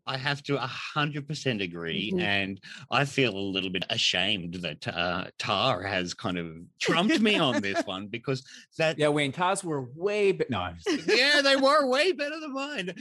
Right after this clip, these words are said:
Speaker 1: But that Lego one, the Lego map, oh my gosh, it really captures something in,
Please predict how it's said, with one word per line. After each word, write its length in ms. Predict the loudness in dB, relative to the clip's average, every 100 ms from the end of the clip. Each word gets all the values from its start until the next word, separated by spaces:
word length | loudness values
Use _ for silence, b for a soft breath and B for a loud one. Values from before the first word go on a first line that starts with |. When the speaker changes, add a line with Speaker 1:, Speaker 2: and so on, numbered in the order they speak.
| -4
Speaker 1:
But 140 | -2 -2
that 200 | -4 0
Lego 360 | 2 4 4
one, 240 | 4 2 2
the 100 | -2
Lego 520 | -2 -2 -4 -2 -2
map, 240 | 0 -2 -2
oh 180 | -4 0
my 160 | 0
gosh, 400 | 2 2 2 -2 B B B
it 180 | 0 0
really 840 | 0 0 2 2 2 0 -2 -4 -8
captures 800 | -4 -4 -4 -4 -4 -4 -8 -10
something 720 | -4 -2 -2 -4 -4 -4 -4 -6
in, 760 | -2 -2 -2 -2 -4 -6 -10